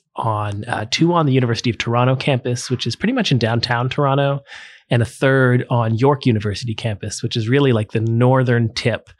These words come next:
of the city. And, um, in the first one, which was last Friday night, a man walked into Robarts Library, which is, like, the big, massive library at U of T, and, and it's just packed at this time of year with end of semester students. And he walked into the cafeteria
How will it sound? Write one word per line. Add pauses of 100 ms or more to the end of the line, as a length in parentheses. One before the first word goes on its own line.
(360)
of
the
city.
And,
um,
in
the
first
one,
which
was
last
Friday
night, (600)
a
man
walked
into
Robarts
Library,
which
is,
like,
the (200)
big,
massive
library
at
U
of
T,
and,
and
it's
just
packed
at
this
time
of
year
with
end
of
semester
students. (480)
And
he
walked
into
the
cafeteria